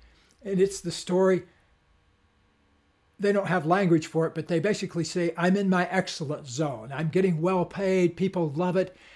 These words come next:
and I feel like if I have to do five more years of it, it's gonna kill me," because they've been working hard, but not working smart.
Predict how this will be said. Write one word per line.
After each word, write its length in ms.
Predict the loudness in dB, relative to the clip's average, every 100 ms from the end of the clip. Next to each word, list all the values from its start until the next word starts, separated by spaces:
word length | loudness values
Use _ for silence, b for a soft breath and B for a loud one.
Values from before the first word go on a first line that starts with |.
| B B -2
and 180 | 0
I 120 | 2 0
feel 340 | 0 2 4
like 260 | 2 -2 -4
if 140 | -2
I 140 | -2
have 240 | 0 0 0
to 100 | -4
do 220 | -2 -4
five 420 | -2 -2 -2 -2
more 300 | -2 0 0
years 320 | 2 2 2
of 100 | 0
it, 100 | 0
it's 160 | 0 0
gonna 200 | 0 0
kill 260 | 2 4 6
me," 200 | 4 -2 _ B B B B B -6
because 560 | -2 -2 -2 0 0 -2 b b -8
they've 400 | 0 4 4 2
been 280 | 0 2 2
working 420 | 0 0 0 -2
hard, 800 | -2 -2 0 2 2 0 0 -2
but 180 | -2 -2
not 280 | -2 -4 -2
working 360 | -2 0 0
smart. 640 | -2 -4 -6 -4 -4 -4 -12